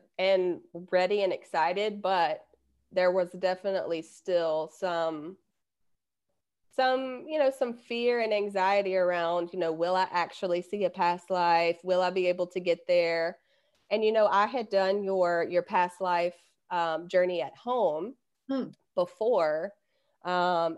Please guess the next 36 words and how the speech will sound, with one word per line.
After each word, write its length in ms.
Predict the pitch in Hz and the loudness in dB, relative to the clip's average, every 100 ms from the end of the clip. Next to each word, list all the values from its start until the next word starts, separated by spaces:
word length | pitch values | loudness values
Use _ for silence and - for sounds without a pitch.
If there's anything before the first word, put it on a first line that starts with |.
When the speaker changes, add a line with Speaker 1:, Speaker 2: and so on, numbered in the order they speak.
| - | 0
Speaker 1:
and 140 | 185 | 2
I 100 | 185 175 | 2 2
did 280 | 190 277 | 2 0
see 160 | - 277 | 0 0
a 80 | 190 | 0
past 380 | 196 180 233 196 | 2 0 0 -2
life. 480 | 156 139 220 - _ _ | -2 -2 -4 -10 _ _
Um, 680 | 180 180 170 165 160 156 208 _ _ _ _ | -4 0 0 0 -2 -6 -12 _ _ _ _
and 120 | 196 202 | 2 2
I 120 | 202 | 2
guess 260 | 220 226 | 0 0
I 100 | 262 | 0
expected 560 | 214 - - 202 208 196 | -2 -4 -2 -2 -2 2
it 280 | 180 165 - _ _ | 4 2 -4 _ _
to 140 | 208 | -2
be 640 | 190 190 185 180 180 175 - _ _ _ _ - | 0 0 2 2 2 0 -6 _ _ _ _ -4
kind 180 | 220 214 | 0 2
of 60 | 214 | 2
like 220 | 190 185 | 2 2
a 60 | |
movie 480 | 180 180 202 208 208 | 0 0 0 -2 -6
playing 380 | 202 202 185 185 | -4 2 4 4
out 180 | 175 180 | 2 0
in 80 | 170 | -2
my 120 | 147 | -6
head, 600 | - 254 254 233 226 220 | -10 -2 0 2 2 2
and 100 | 196 | 0
there 120 | 180 | -4
was 140 | 160 165 | -4 -4
gonna 200 | 180 170 | -4 -2
be 140 | 170 | -4
this 240 | 160 180 - | -6 -10 -12
closure 600 | - 240 233 240 233 226 | -4 0 2 2 0 0
at 220 | 202 202 | 0 -2
the 160 | 196 196 | -6 0
end. 480 | 196 190 190 214 | 4 4 4 0